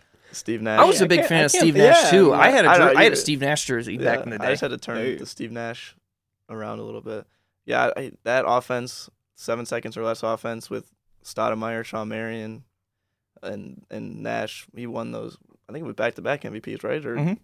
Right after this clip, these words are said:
Speaker 1: yeah, I mean, may-, you could say Kobe deserved one of them, but he still won it. And I really wanted them to win a, a finals, but, uh, they never did. So, um, I mean, yeah,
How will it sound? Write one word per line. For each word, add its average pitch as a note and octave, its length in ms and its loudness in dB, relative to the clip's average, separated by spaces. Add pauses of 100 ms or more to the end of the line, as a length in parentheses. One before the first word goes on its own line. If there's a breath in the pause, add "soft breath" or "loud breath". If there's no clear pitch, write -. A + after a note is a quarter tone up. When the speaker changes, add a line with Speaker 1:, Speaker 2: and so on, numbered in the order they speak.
(160)
Speaker 1:
yeah, G2 240 -8 (300)
I A#2+ 40 -12
mean, A#2+ 160 -8
may-, C3+ 180 -4 (500)
you A#2+ 120 -14
could B2 100 -14
say B2+ 120 -4
Kobe A2+ 240 -6
deserved G#2 280 -8
one G#2 120 -10
of G#2 60 -12
them, G#2+ 160 -12
but G2 200 -12 (340)
he - 60 -20
still C3+ 220 -6
won A#2+ 160 -4
it. A2+ 260 -10
And B2+ 320 -16 (140)
I A#2 80 -10
really B2 240 -4
wanted B2 200 -6
them A2 120 -10
to A2+ 80 -10
win A2 100 -10
a, G#2+ 40 -18 (220)
a G#2+ 40 -18
finals, A2 380 -8
but, G#2+ 260 -12 (540)
uh, E2 220 -10 (120)
they - 80 -14
never A2 200 -12
did. - 380 -12
So, A#2 280 -6
um, A2 200 -14
I - 40 -20
mean, B2 200 -10 (1080)
yeah, G#2+ 220 -8